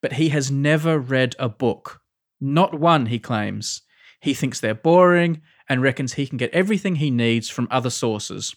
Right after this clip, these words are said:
mainly YouTube and Snapchat, it seems. I can understand this. Why would anyone do anything they find boring?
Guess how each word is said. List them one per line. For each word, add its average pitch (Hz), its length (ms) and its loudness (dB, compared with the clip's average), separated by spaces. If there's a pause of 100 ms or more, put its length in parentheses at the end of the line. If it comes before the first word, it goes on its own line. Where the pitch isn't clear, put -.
(120)
mainly 131 400 2
YouTube 113 500 -2
and 104 100 -6
Snapchat, - 560 -4
it - 100 -10
seems. - 480 -8 (920)
I 311 120 6
can 311 160 0
understand 170 500 2
this. - 280 -8 (400)
Why 214 220 4
would 226 140 2
anyone 202 440 0
do 170 160 -2
anything 123 420 -2
they 107 120 -2
find 107 340 -4
boring? 226 420 0